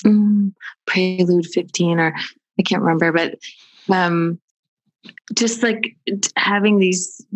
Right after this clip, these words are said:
this meeting of these three very complicated geniuses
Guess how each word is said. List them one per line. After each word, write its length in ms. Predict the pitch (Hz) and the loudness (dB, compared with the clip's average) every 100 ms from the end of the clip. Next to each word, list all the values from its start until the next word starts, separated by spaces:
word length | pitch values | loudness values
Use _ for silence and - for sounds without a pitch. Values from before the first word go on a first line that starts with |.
| - - - - - 85 87 110 | -10 -10 -10 -10 -6 -4 -4 -4
this 320 | 180 202 180 | 0 0 2
meeting 600 | 190 180 185 185 185 180 | 2 2 2 2 0 0
of 160 | 160 170 | -4 0
these 280 | 160 151 - | 0 0 -4
three 540 | 165 160 165 160 156 156 | -2 2 4 4 2 0
very 260 | 165 151 151 | 0 0 -2
complicated 840 | - 151 147 156 151 151 151 156 | -2 -2 -2 -4 -2 -2 0 -2
geniuses 960 | - 156 156 151 - - 151 147 151 | -2 0 0 -2 -2 -2 0 0 -4